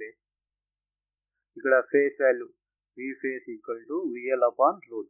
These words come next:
three from relation, స్టార్, ఆ, కనెక్షన్ యొక్క రిలేషన్.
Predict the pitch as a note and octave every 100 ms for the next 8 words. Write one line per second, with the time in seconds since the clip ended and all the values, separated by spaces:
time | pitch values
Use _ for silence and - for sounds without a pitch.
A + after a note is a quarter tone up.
0 | - - _ _ _ _ _ _ _ _
1 | _ _ - C3+ C#3 A#2+ A#2+ A2+ G#2+ -
2 | _ _ _ B2+ A#2+ - _ _ _ _
3 | _ A2 A2 A2 A2+ A2+ - G#2+ G2 D#3+
4 | A2+ G2+ F#2 _